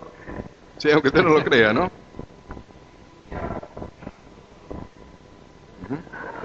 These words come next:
¿Por qué? Él era derechista. Ah, bueno. Acabáramos. <laughs> Claro,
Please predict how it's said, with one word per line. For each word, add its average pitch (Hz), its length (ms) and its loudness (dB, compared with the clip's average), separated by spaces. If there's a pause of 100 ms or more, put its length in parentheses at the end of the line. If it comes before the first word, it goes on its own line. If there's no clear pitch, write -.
(1300)
¿Por 117 180 2
qué? 117 400 6
Él 127 80 6
era 131 200 10
derechista. 117 680 4 (2500)
Ah, 143 400 8
bueno. 104 240 2 (1300)
Acabáramos. 117 760 4 (3000)
<laughs> 127 100 0 (4000)
Claro, 107 340 2